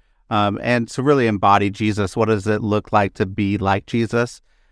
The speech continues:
Uh, and somebody came up to me afterwards and says, "How come the church has never been taught this? How come we have this solo, heroic, central pastor leader,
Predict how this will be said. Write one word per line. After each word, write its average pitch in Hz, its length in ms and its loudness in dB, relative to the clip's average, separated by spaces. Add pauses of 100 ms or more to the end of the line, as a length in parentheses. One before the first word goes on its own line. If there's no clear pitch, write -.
(120)
Uh, 120 280 -4
and 123 260 0
somebody 123 300 0
came 123 220 0
up 120 140 2
to - 160 -6
me 120 120 2
afterwards 117 500 0
and 107 120 -6
says, 107 300 -2
"How 127 200 -4
come 175 560 2 (260)
the 120 200 -2
church 113 340 -2
has 107 140 -10
never 110 320 2
been 104 240 0
taught - 380 -4
this? - 260 -14
How 123 180 0
come 120 420 0 (300)
we 117 160 0
have 117 400 4
this 110 460 -4 (240)
solo, 110 880 2
heroic, 104 1040 0
central 107 880 0 (140)
pastor 107 540 0
leader, 104 640 0